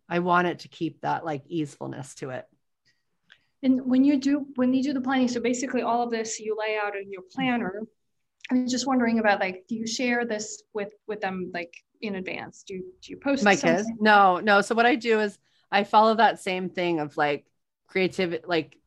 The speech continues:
Speaker 1: list time, list time. So I do the same thing with meal planning. So what I'll do is I'll just, like, make a list of, like, all the things I'm thinking about.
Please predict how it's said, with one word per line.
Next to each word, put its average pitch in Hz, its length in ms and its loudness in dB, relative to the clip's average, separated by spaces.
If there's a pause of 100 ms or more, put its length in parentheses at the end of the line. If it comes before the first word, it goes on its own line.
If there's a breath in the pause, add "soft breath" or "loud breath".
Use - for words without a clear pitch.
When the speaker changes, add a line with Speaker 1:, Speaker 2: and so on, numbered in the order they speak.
Speaker 1:
list - 580 -2 (320)
time, 143 460 0
list 175 320 -6
time. 147 280 -4
So 170 140 -8
I 170 80 -2
do 175 100 -2
the 180 120 -4
same 175 240 -6
thing 170 100 -4
with 165 160 -6
meal 156 160 -4
planning. 147 300 -6
So 170 100 -8
what 170 100 -2
I'll 170 140 2
do 180 160 0
is 170 160 -2
I'll 160 180 4
just, 160 200 -10
like, 160 220 -4
make 165 180 -2
a 165 60 -4
list 151 360 -6
of, 156 100 -4
like, 151 200 0
all 156 180 4
the 160 100 -4
things 151 300 -4
I'm 151 140 -4
thinking 143 320 -10
about. 165 380 2